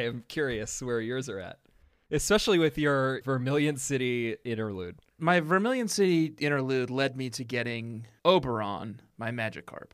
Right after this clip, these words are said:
Speaker 2: And Oberon right now is level twelve.
Speaker 1: Okay.
Speaker 2: I've, in a very short amount of time, I managed to get him from level five to level twelve. And I'm just eight short levels away from having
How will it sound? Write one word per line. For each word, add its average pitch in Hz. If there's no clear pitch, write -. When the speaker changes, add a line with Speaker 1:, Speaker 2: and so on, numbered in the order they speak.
Speaker 2:
And 143
Oberon 180
right 127
now 123
is 117
level 123
twelve. 110
Speaker 1:
Okay. -
Speaker 2:
I've, 143
in 160
a 147
very 208
short -
amount 160
of -
time, 131
I 117
managed 117
to 120
get 110
him 113
from 110
level 139
five 104
to -
level 104
twelve. -
And 135
I'm 131
just 143
eight 165
short -
levels 117
away 104
from 104
having 104